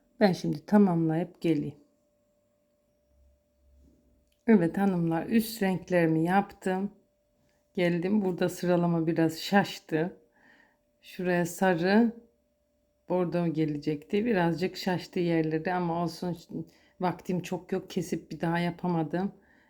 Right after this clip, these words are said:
Evet, çok güzel oldu hanımlar. Ütüsü de olunca dimdik duracak bir modeliniz. Evet, şu şekilde.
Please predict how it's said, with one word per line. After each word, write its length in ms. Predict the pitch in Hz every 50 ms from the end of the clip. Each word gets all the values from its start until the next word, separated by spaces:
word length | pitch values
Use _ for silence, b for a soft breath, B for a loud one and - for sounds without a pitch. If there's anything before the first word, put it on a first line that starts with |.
| b b
Evet, 380 | - 170 160 156 160 160 _ -
çok 260 | - - - _ -
güzel 440 | 170 160 165 170 170 156 160 160 160
oldu 200 | 156 151 - 160
hanımlar. 520 | 165 165 170 165 165 165 170 180 190 -
Ütüsü 480 | 202 196 - - - - - - 156 143
de 80 | 147
olunca 680 | - 175 185 185 185 175 170 165 160 175 175 175 175 B B B B B B B B _ -
dimdik 560 | 208 202 185 180 170 151 175 165 - - -
duracak 580 | - 180 165 170 160 160 160 170 175 170 - - _ -
bir 60 | 180
modeliniz. 960 | 180 180 175 175 165 170 165 160 165 160 160 165 170 180 180 180 - - - - 147 147 B B B B B B B _ -
Evet, 280 | 180 175 170 160 160 -
şu 240 | - - - - -
şekilde. 1000 | - - 180 160 170 - - - 156 156 156 156 165 165 170 170 175 175 175